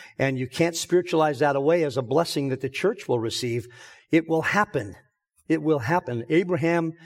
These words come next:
and the mil-, millennial Jews, the,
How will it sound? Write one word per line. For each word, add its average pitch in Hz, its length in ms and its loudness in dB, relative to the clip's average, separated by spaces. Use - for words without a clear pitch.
and 139 220 0
the 127 300 -4
mil-, 131 300 0
millennial 160 480 2
Jews, 139 420 0
the, 131 260 0